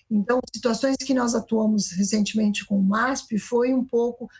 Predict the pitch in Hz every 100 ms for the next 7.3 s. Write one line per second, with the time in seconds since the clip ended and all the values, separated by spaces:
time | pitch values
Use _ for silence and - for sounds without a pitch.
0 | - 226 208 220 208 196 - - 196 -
1 | 214 226 240 269 254 240 247 - 269 240
2 | 233 208 - 226 208 - 196 - - -
3 | - - 220 208 - - - 214 - 220
4 | 190 190 - 202 202 190 220 269 359 294
5 | 208 220 214 208 202 208 190 196 190 190
6 | - 202 202 190 175 190 - 196 196 208
7 | 240 339